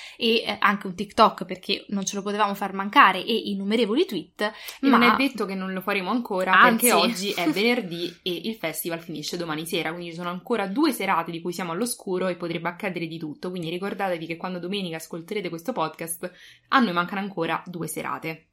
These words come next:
Speaker 1: Le polemiche si sono scatenate intorno al fatto che, eh, come sempre, c'è da sottolinearlo, eh, i-, Amadeus ha consegnato i famosissimi fiori di Sanremo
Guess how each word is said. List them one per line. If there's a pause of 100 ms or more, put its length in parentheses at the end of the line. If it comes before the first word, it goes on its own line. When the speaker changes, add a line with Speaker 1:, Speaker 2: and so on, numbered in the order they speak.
(160)
Speaker 1:
Le
polemiche
si
sono
scatenate
intorno
al
fatto
che,
eh,
come
sempre,
c'è
da
sottolinearlo,
eh,
i-,
Amadeus
ha
consegnato
i (220)
famosissimi
fiori
di
Sanremo